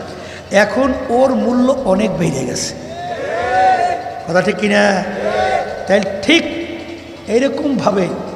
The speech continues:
এই ওমর ফারুক রাদিয়াল্লাহু তাআলা আনহু এত খারাপ মানুষ, আল্লাহর হাবিবের কাছে যাওয়ার পরে ওই মুরব্বির কেঁচা লাগার কারণে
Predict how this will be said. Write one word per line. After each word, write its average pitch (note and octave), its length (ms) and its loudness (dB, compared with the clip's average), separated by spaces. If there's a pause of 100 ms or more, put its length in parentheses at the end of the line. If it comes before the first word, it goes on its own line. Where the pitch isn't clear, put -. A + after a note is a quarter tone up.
(680)
এই A#3+ 240 4
ওমর A3+ 220 2
ফারুক A3+ 220 4
রাদিয়াল্লাহু G#3+ 540 4
তাআলা A#3 180 4
আনহু G3 160 2 (680)
এত A3 240 2 (100)
খারাপ G#3 480 0
মানুষ, A3 420 2 (680)
আল্লাহর G3+ 380 2
হাবিবের A3+ 440 0
কাছে G3+ 220 -2
যাওয়ার F#3+ 300 0 (180)
পরে A#3+ 260 6 (680)
ওই G#3+ 180 0
মুরব্বির A3+ 600 0
কেঁচা A#3+ 300 2
লাগার B3 340 4
কারণে G3 360 2